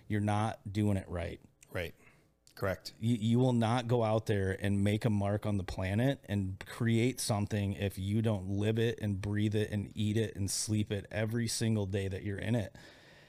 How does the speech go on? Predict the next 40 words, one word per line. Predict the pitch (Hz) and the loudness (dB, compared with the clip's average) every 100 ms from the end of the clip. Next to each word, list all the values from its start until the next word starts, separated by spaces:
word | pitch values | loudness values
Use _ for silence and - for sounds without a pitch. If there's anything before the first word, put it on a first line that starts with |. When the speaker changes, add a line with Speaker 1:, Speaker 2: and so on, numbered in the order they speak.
| - - - _ - | -20 -20 -20 _ -2
Speaker 1:
And | 120 | 2
it's | 117 | 2
hard | - 110 113 110 | 0 0 2 2
to | |
do, | 101 110 | 2 4
man. | 107 101 98 | 4 2 0
If | - | -2
you're | 107 101 107 | -2 0 0
either | 104 110 | 2 2
wired | 101 95 101 113 | 2 0 0 0
that | 117 107 | 0 0
way, | 110 101 | 0 -2
I | |
feel | 95 104 | -2 -2
like, | 101 101 | -2 -2
or | 104 | -2
you're | 98 95 | -2 0
not, | 98 110 95 - | 0 0 0 -2
or | 110 | 0
you | 110 101 | 2 2
have | 101 - | -2 -4
to | 98 | -6
create | - 110 107 120 | -2 0 2 0
that | 95 87 | -2 -2
daily | 107 110 110 | 0 0 0
routine | 101 - 110 107 | -2 -2 0 0
that | 98 95 | 0 -4
allows | 101 98 98 107 104 | -4 -4 -2 0 -2
you | 101 101 | -2 -4
to | - 104 101 | -2 -2 0
live | 98 107 104 | 0 2 2
and | 101 95 | 0 -2
breathe | 101 104 110 98 | -2 0 2 2
that | 101 101 104 | 0 0 -2
entity | 104 104 104 - 98 95 92 - | -2 -2 -2 -4 -2 -2 -4 -4
in | 110 110 | 0 0
and | 95 95 - - | 0 -6 -12 -10
out | 107 110 101 | -2 -2 0
every | 107 107 98 | -2 -4 -4
day. | 98 127 101 | 0 0 0